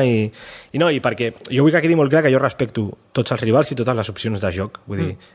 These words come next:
Speaker 1: jo després tinc la meva opinió i igual que respecto als rivals i les opcions de joc,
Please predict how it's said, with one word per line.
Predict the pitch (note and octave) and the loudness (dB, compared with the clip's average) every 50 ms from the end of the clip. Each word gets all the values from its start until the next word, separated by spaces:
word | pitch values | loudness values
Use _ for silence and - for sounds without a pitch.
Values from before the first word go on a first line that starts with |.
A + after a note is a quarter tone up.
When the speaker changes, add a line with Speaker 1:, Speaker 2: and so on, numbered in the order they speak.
| _ - | _ -2
Speaker 1:
jo | - A#2+ - | -2 -2 -2
després | - A2 A2 G2 - B2+ - | -4 -6 -6 -4 -4 -4 -2
tinc | - C#3 B2 | -2 -2 -2
la | A2 | 0
meva | G#2+ A2+ A2+ A2+ | 0 0 -2 -2
opinió | A#2 - B2 A#2+ C3 C#3+ F3 G3 D3+ | -2 0 2 2 4 4 4 2 2
i | A2+ A2 G2+ F#2 - - _ - - - - - _ _ - | 2 0 0 -2 -6 -14 _ -20 -20 -20 -20 -20 _ _ -4
igual | G2+ G#2+ A#2+ A#2 | 0 0 2 2
que | B2+ B2 | 2 0
respecto | A#2+ - C#3 B2+ - C3+ | 0 0 -2 -2 0 0
als | A#2+ A2+ | 0 2
rivals | A#2 A2+ C3 C#3 A#2+ A#2+ | 2 2 2 2 0 -2
i | |
les | G#2 G#2 - G#2 | -4 -4 -4 -4
opcions | - - A#2+ G#2+ | -4 -4 -2 0
de | C3 A#2+ A2 | 0 0 2
joc, | B2+ D3+ D#3 - | 2 0 0 -2